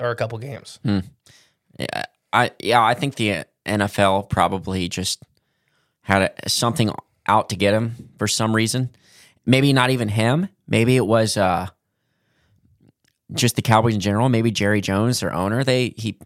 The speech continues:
Speaker 2: made the higher ups mad for some reason, and they knew, like, this was on the back, this was an option to, an angle to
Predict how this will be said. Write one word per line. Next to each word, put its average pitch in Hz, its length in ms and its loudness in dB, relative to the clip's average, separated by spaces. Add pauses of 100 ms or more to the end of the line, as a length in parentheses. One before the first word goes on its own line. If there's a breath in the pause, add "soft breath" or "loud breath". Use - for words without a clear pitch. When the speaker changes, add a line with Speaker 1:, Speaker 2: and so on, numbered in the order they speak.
(180)
Speaker 2:
made 95 340 0 (140)
the 87 220 -4
higher 101 320 2
ups - 200 0
mad 104 400 0
for 120 100 -4
some 131 240 -2
reason, 143 400 0
and 101 340 -2 (800 soft breath)
they 113 300 2
knew, 131 380 4
like, 113 280 0
this 123 180 0
was 117 120 -2
on 117 100 2
the 110 60 2
back, 110 300 0
this 113 240 0
was 107 120 -2
an 110 80 0
option 117 440 0
to, 98 420 0
an 107 140 0
angle 110 420 -2
to 95 440 -2